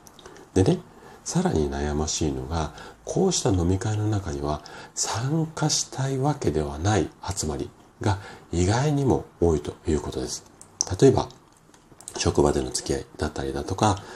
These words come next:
取引先の接待。で、私はもうこのぐらいのね、十一月後半、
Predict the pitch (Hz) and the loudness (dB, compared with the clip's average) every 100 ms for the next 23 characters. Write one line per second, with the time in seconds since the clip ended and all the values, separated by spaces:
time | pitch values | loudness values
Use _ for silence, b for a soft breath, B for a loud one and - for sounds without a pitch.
0 | B B 101 117 123 - 117 98 98 78 | B B 2 4 4 0 -2 0 0 0
1 | - 76 - - - - B B B - | -4 -6 -10 -14 -18 -16 B B B -2
2 | 78 73 - 98 - 98 92 90 87 85 | 0 2 2 4 4 4 4 4 4 4
3 | 80 - 85 90 95 95 95 92 92 90 | 4 0 -2 2 2 4 4 4 4 4
4 | 78 73 87 98 98 95 92 92 92 87 | 4 2 2 4 6 6 6 4 2 2
5 | - - 87 - 87 82 87 85 | 2 2 2 4 4 4 2 2